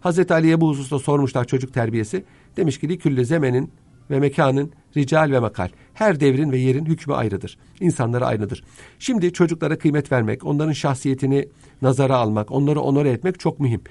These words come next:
Zamanımızda, e, çocuk terbiyesi çok daha zor. Eskiden bu çok daha kolaydı. Şimdi çocuklar birer sabun gibi.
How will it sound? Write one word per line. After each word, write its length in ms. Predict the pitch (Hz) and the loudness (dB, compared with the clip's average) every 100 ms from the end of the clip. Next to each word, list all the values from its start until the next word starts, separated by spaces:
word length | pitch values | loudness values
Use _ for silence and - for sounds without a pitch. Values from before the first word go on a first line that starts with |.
| - - | -20 -20
Zamanımızda, 760 | - 156 156 156 156 139 160 - 139 | -4 0 2 2 2 2 2 0 -2
e, 360 | 135 131 131 135 | 0 0 -2 -4
çocuk 280 | 131 151 170 | -4 -4 -2
terbiyesi 340 | 147 143 143 - | -2 0 -4 -4
çok 220 | 151 - | -4 0
daha 180 | 110 104 | 0 0
zor. 180 | 104 - - - - - | -4 -10 -20 -20 -18 -8
Eskiden 460 | 143 - 156 156 | -6 -2 2 2
bu 80 | 147 | 2
çok 200 | 175 156 | 0 0
daha 180 | 139 127 | 0 0
kolaydı. 500 | 127 123 113 127 208 - - - | 0 0 0 -2 -6 -10 -20 -16
Şimdi 220 | - 165 151 | -6 -4 -2
çocuklar 380 | 147 151 147 | -4 0 0
birer 160 | 143 143 | 2 0
sabun 340 | 139 143 151 | 0 2 2
gibi. 300 | 123 117 185 | 2 0 -2